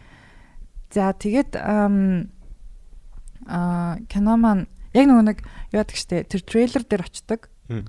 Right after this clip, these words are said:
Speaker 1: Одоо за, одоо ингээ ах, дүү-, ахтай нь уулзчихдаг.
Speaker 2: Тий,
Speaker 1: За.
Speaker 2: ах нь бас мдээгүй байж таардаг.
Speaker 1: Тий, ах нь
Speaker 2: Мм.
Speaker 1: бас мдээгүй, юу болоод байгаа, яаж байгааг нь мдээгүй, яагаад ингээ дүүг нь асуугаад, яагаад өөртөө нь баримтчилж байгааг нь мэддэггүй.
Speaker 2: Мгм.
Speaker 1: За, тэгж жагаад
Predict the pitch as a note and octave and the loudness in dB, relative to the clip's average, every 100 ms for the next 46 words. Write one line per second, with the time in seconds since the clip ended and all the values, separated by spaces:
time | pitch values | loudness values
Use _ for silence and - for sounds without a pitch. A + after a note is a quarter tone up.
0 | - F#3 B3+ C#4 C4+ A3+ B3 A3 F#3+ - | -2 2 4 4 4 4 2 0 0 -4
1 | - - - A3+ - - - _ _ _ | -8 -8 -2 -2 -2 -12 -20 _ _ _
2 | - _ - - - D#4+ A3+ - - - | -20 _ -20 -14 -2 2 2 -2 -12 -18
3 | - G#3 - _ - - - A2+ - E3+ | -14 -14 -16 _ -20 -20 -14 -12 -8 -6
4 | E3 D3+ B2 - - - A#2 A2 C#3+ B2+ | -4 -4 -4 -8 -16 -14 -12 -2 -2 0
5 | A2 F#2+ - G2+ - - G#3+ G#3 F#3+ E3+ | -2 -4 -10 -14 -12 -2 2 4 2 -4
6 | - B3+ G#3 F#3 F#3+ F3 G3 F3+ E3+ E3+ | 0 2 2 0 -2 -2 -2 0 0 0
7 | F#3 G#3+ F3 - - E3 D#3+ E3 F3+ F#3+ | 2 2 0 -4 -8 -6 -4 -4 -4 -6
8 | E3+ D#3+ D#3 D3+ D#3 D3+ D3+ D3+ D3+ E3 | -6 -4 -6 -8 -8 -6 -4 -4 -6 -6
9 | F#3+ F#3+ F#3 D#3 D3+ E3+ E3+ E3 D#3+ - | -2 -2 -4 -6 -4 -2 -2 -2 -8 -10
10 | D#3 D3+ D3 - - D#3+ D#3 D3+ D3+ - | -8 -8 -8 -10 -8 -6 -6 -6 -8 -8
11 | D3+ C#3+ C#3+ - - - D#3 C#3 C#3 B2+ | -8 -6 -8 -14 -16 -10 -8 -6 -8 -10
12 | - - E3 D4+ - - - G#2+ G#2 G#2+ | -16 -8 -4 -4 -8 -18 -14 -14 -14 -8
13 | D#3 D#3 D#3 - F#3 F3+ F3+ | -8 -8 -10 -6 -2 0 -2